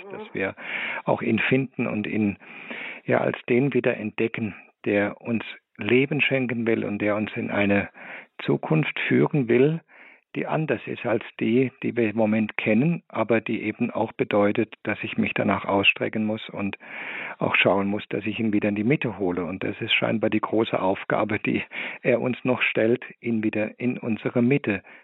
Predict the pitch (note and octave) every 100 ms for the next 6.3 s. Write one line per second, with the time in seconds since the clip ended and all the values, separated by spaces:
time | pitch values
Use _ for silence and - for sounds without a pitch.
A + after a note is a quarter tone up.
0 | _ - - G2+ F#2+ G2+ A#2+ A#2+ - G#2+
1 | G2+ - - G#2+ G#2 - F#2+ G#2 - -
2 | G#2+ - - E2+ E2 - F2+ E2 - -
3 | - - - - - - - A#2 A2 C3+
4 | C#3+ C#3 C#3 C#3 - - G2+ F#2+ F#2+ G2+
5 | A2 G#2 F2+ D#2+ F2 - - - A2 -
6 | G2+ F2